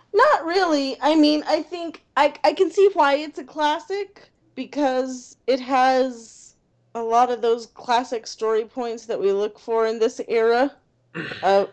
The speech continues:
Speaker 1: of the kind of humor and the kind of back and forth between Sarah and the Doctor. But yeah, the, the story itself is,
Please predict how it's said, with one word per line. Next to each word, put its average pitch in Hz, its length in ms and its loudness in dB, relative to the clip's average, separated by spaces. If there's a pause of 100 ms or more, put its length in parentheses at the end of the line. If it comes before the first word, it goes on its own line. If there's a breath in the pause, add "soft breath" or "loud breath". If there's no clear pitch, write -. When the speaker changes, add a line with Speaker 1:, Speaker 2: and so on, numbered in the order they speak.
Speaker 1:
of 196 200 0
the 202 80 0
kind 214 360 -6
of 208 80 -2
humor 208 680 -2
and 202 140 -4
the 202 100 0
kind 208 440 -2
of 196 260 2
back 202 320 2
and 208 160 -4
forth 196 480 -4
between 202 800 -4 (320 soft breath)
Sarah 196 600 4
and 190 200 0
the 190 40 0
Doctor. 185 720 0
But 190 540 2 (100)
yeah, 214 360 4
the, 220 160 -6
the 311 180 -10
story 349 460 0
itself 254 460 -2
is, 220 380 -8